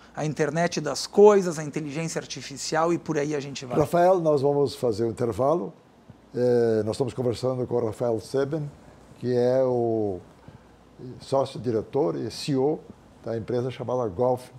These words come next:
Speaker 2: B R. E na volta nós vamos continuar falando então sobre a Golf B R, mas com um detalhe.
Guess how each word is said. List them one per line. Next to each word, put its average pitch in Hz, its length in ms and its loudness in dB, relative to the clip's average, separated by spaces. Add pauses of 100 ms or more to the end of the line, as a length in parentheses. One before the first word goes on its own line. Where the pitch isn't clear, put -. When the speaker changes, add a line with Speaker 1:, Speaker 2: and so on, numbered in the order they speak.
Speaker 2:
B 107 160 -2
R. 113 460 2 (520)
E 147 120 0
na 180 160 8
volta 202 520 4
nós 190 200 2
vamos 160 340 0
continuar 143 360 0
falando 135 360 2
então 120 260 -2
sobre 113 400 0
a 101 200 0
Golf 117 340 0
B 107 200 0
R, 151 360 2 (480)
mas 226 420 2
com 240 380 2
um 226 40 -2
detalhe. 156 800 2